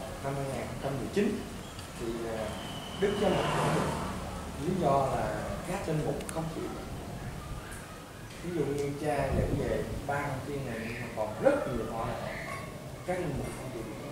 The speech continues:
Vậy thì bây giờ là các con chiên phải đề nghị lên cấp cao hơn. Đó là các giám mục phải dẫn về. Do vậy các giám mục đưa ra lý do là bận việc nhiều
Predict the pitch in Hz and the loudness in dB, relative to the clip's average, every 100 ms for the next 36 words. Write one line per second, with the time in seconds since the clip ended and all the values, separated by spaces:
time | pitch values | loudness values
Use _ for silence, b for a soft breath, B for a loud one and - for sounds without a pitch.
0 | - - - - - 571 571 571 571 554 | -6 -6 -6 -6 -6 -6 -6 -6 -6 -6
1 | 571 571 - 131 127 127 131 135 127 117 | -6 -6 -4 -4 -2 0 0 2 2 4
2 | 110 110 110 107 104 - 170 143 135 139 | 4 4 2 0 -2 -2 -2 -2 -2 -2
3 | 139 131 135 - - - - - - - | -2 -2 -4 -4 -4 -4 -4 -4 -4 -2
4 | - - - - - - - - 151 - | -2 -2 -4 -4 -2 -2 0 0 -2 0
5 | - - - - - 131 127 113 117 123 | 0 0 0 0 4 4 6 4 2 2
6 | 131 - - 185 - - 143 143 147 143 | 2 0 0 0 2 4 4 4 4 2
7 | - - - - - 120 139 131 113 135 | 0 -2 -6 -8 -6 -4 -4 -4 -4 -4
8 | 165 175 143 - 123 120 117 123 110 - | -2 -2 -2 -2 -4 -4 -4 -4 -6 -8
9 | - - - - 139 143 135 139 185 - | -10 -12 -12 -10 -2 2 4 4 10 12
10 | - 143 - 143 139 147 151 147 143 151 | 12 12 10 8 8 10 10 10 8 6
11 | 165 135 131 135 - - 127 131 139 - | 6 6 6 4 2 0 0 2 2 0
12 | - 123 | -2 -2